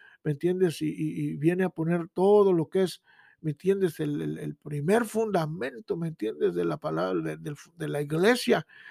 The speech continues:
Y ahí empieza el día de Pentecostés, ¿me entiendes? Después de Cristo, y, y luego después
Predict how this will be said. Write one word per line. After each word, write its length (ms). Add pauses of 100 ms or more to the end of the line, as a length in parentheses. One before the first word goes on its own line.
(200)
Y 120
ahí 140
empieza 380
el 60
día 140
de 100
Pentecostés, 1000
¿me 80
entiendes? 440
Después 360
de 140
Cristo, 560 (420)
y, 80
y 140
luego 440
después 640